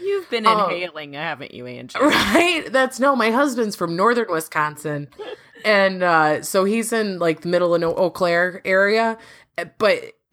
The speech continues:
Speaker 2: it's, in my opinion, and anyone from Wisconsin, I will fight you if you disagree with me on this, because I think you will agree. I mean, Naomi Bloom's from Wisconsin,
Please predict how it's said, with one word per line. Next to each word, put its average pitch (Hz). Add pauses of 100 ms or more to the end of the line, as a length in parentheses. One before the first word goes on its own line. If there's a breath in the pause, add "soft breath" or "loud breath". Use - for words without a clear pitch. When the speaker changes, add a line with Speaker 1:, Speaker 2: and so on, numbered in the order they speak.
(340)
Speaker 2:
it's, -
in 214
my 202
opinion, 202
and 160
anyone 202
from 190
Wisconsin, 156 (180)
I 160
will 156
fight 151
you 151
if 127
you 147 (200)
disagree 147
with 143
me 139
on 131
this, 131
because 143
I 147
think 151
you 151
will 147
agree. 139 (300 loud breath)
I 160
mean, 151
Naomi 170
Bloom's 165
from 151
Wisconsin, 151